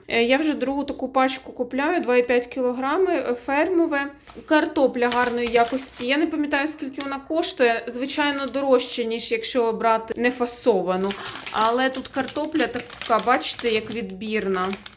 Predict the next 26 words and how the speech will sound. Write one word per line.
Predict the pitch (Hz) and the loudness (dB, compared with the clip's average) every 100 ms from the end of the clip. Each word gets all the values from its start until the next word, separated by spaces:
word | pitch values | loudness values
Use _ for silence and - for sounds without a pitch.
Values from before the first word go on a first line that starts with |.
| - | -12
Дуже | 190 220 220 220 196 175 | -8 -6 0 2 2 0
з | 208 214 | -6 -4
нею | 220 214 226 | 0 0 0
приємно | 240 240 240 240 226 | -2 -4 -2 -2 -2
мати | 214 214 220 226 220 - | -2 -2 -2 -6 -8 -12
справу. | - - - 220 202 185 175 190 202 - - - - - - - - - - - - | -16 -12 -4 2 4 4 2 0 -2 -8 -14 -10 -8 -8 -10 -10 -14 -16 -20 -20 -6
То | 220 | -2
я | 214 226 226 | 2 4 2
й, | 226 202 - - | 0 -4 -8 -12
і | 208 220 214 | -8 -4 -2
з | 202 | -2
нею | 220 226 214 | -4 -2 -2
і | 202 | -2
маю | 196 208 196 | -2 -2 -2
справу. | 196 - 214 196 180 196 - _ - - - - - - | -6 -8 -4 -4 -4 -10 -12 _ -20 -14 -12 -12 -12 -4
Ось | 262 | -4
такий | 269 285 285 | 0 -2 -2
пральний | 285 302 294 294 294 | 0 4 4 4 0
порошок. | 294 285 302 - 359 392 392 | 0 0 0 0 4 4 2
Е, | 269 - 240 | -2 2 2
в | 240 | 4
Метро | 302 381 381 277 269 262 254 - | 4 2 2 4 6 6 4 0
зовсім | 262 302 294 277 233 226 220 220 | -2 -2 -2 -2 -2 -2 -4 -6
якийсь | 226 226 269 - | -6 -6 -6 -4
невеликий | 240 233 247 262 254 226 220 214 - | -2 2 2 2 -2 -4 -4 -4 -2
асортимент. | 240 - 294 302 294 330 453 - | -2 0 0 2 4 4 4 0